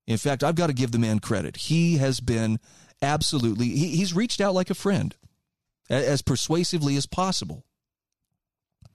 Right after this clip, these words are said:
And, uh, in his last communication with me, he says, You know, I'm having a harder time relating to people who don't take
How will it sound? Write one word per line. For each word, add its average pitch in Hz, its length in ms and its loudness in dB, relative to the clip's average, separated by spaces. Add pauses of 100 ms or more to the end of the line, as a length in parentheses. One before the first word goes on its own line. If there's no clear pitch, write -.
(600)
And, 113 460 0
uh, 127 180 2
in 143 160 2
his 135 180 2
last 170 280 0
communication 135 580 0
with 110 140 0
me, 123 80 2
he 120 60 2
says, 113 180 -4
You 123 80 2
know, 135 80 2
I'm 117 100 0
having 147 220 0
a 120 60 -2
harder 156 220 0
time 151 280 0
relating 113 400 0 (300)
to 120 100 -4
people 131 300 0
who 113 100 2
don't 123 580 -2 (680)
take - 440 -6